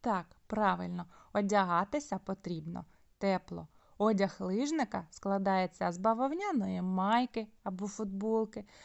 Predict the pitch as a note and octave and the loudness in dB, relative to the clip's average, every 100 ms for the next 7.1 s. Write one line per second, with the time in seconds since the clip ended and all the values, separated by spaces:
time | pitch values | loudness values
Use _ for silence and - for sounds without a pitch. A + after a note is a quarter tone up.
0 | - - A#3 B3+ C#4 F4+ A#3+ F3+ - F#3 | -8 -4 2 2 6 4 4 -2 -6 -2
1 | G3 A3 A3 G3+ G3+ - _ _ G#3+ G#3+ | 2 0 -2 -8 -8 -14 _ _ 0 2
2 | G3 F#3+ F3 - - F#3 G3+ C4+ - C#4+ | 0 -2 -2 -8 -8 -2 -2 -2 -6 -8
3 | - _ - - B3 A#3 B3 A#3 G#3+ F#3+ | -10 _ -14 4 4 6 2 2 2 2
4 | F3+ - D#3+ D3 F3+ - - C#4+ D4 D#4 | -2 -4 -4 -4 -6 -6 -2 0 2 4
5 | D#4+ D#4+ F4+ F4+ - _ - G3+ G3 F#3+ | 4 4 0 0 -2 _ -10 -6 0 2
6 | G3 B3+ B3+ A3 G#3 F#3+ F3 E3 - - | 2 0 -2 -4 -2 -2 -4 -8 -12 -16